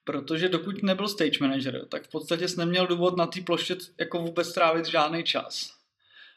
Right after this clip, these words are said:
A ani jsem jako nevěděl, co na té ploše mám, protože jsi byl furt jako přes full screen.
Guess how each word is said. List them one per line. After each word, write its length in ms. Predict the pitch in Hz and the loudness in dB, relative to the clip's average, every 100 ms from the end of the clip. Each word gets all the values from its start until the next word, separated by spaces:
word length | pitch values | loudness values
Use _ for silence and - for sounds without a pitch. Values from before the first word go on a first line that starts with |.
| _ | _
A 80 | 139 | 2
ani 220 | 147 160 | 2 2
jsem 160 | 160 165 | 0 -2
jako 180 | 156 160 | -2 0
nevěděl, 340 | 151 151 156 | 2 4 2
co 160 | 156 160 | 2 -2
na 80 | |
té 120 | 156 160 | -2 -4
ploše 320 | 151 147 160 | -4 -2 0
mám, 180 | 151 147 | -2 -2
protože 280 | 151 151 | -6 -6
jsi 180 | 151 - | -6 -6
byl 120 | 156 | -6
furt 300 | 156 160 156 | -4 -4 -4
jako 280 | 160 156 160 | -4 0 0
přes 260 | 160 156 147 | 0 -4 -6
full 200 | - 156 | -4 -6
screen. 440 | - - 127 - | -4 -6 -6 -8